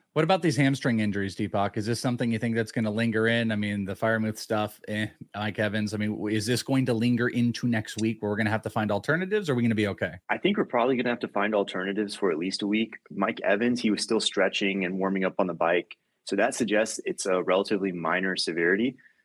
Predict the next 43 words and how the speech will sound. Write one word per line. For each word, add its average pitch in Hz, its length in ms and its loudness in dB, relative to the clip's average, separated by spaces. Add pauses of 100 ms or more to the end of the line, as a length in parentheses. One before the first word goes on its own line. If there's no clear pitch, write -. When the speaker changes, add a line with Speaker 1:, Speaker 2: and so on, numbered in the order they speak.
(140)
Speaker 2:
The - 80 -2
key 151 180 0
with 135 120 2
Mike 101 260 -2
Evans, 107 340 -2
so 90 240 -2 (200)
probably 110 440 0
misses 104 300 -2
one 95 220 -2
week 95 240 -4
and 87 100 -8
come 92 160 -6
back 90 220 0
the - 60 -10
following, 87 560 -2 (640)
is 98 240 2
that 92 180 2
he's 120 320 2
at 104 320 0
age 101 380 0
thirty, 101 380 2
and 92 180 -4
you 92 320 -6 (100)
obviously 98 380 0
remember 95 300 0
with 90 140 0
Cooper 95 240 -2
Kupp, 98 360 0 (380)
these 92 240 -4
have 92 260 0
a 95 60 0
recurrence 92 500 -4
rate, 117 300 2
and 92 120 -6
then 90 140 -4
the 85 100 -4
recurrence 95 440 -2
is, 80 260 -6 (140)
is 82 140 -2
usually 85 280 0
more 80 220 -4
severe. 78 480 0 (300)
So 95 440 2